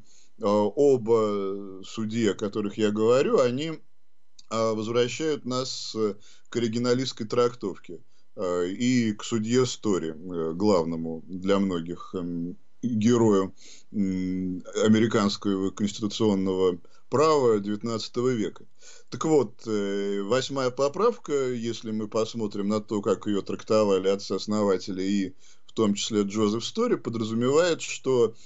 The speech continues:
м, отказ-, что жестокое наказание —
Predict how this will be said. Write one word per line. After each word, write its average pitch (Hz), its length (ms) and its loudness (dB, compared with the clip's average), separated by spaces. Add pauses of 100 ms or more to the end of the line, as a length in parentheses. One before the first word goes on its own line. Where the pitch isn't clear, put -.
(340)
м, 117 440 0
отказ-, 123 600 0 (180)
что 113 200 -4
жестокое 123 480 -2
наказание — 135 720 0